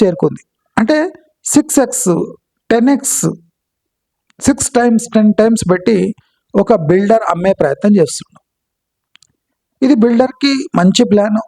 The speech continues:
ఒక టెన్ పర్సెంట్ అది ప్రాజెక్ట్ అమ్మేస్తే మిగతాది నైంటీ పర్సెంట్ ఫ్రీగా మిగులుతుంది. కానీ ఈ బాధ్యత ఎవరు తీసుకుంటున్నారు? ఈ అమ్మే బాధ్యత ఎవరిపై ఉంది?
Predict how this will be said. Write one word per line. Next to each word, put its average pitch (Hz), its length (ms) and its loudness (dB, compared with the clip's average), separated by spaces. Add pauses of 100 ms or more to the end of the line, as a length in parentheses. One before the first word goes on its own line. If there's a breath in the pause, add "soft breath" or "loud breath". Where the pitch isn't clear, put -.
ఒక 185 140 -2
టెన్ 180 340 -2
పర్సెంట్ 226 360 0
అది 226 140 2
ప్రాజెక్ట్ 180 460 -2
అమ్మేస్తే 190 460 0 (560)
మిగతాది 226 460 2
నైంటీ 196 300 0 (100)
పర్సెంట్ 202 380 -2
ఫ్రీగా 170 260 2
మిగులుతుంది. 151 520 -6 (920)
కానీ 269 500 0 (600)
ఈ 294 100 4
బాధ్యత 208 520 0
ఎవరు 220 280 2
తీసుకుంటున్నారు? 180 680 -2 (680)
ఈ 247 120 4
అమ్మే 214 420 2
బాధ్యత 226 400 0
ఎవరిపై 202 360 0
ఉంది? 175 460 -8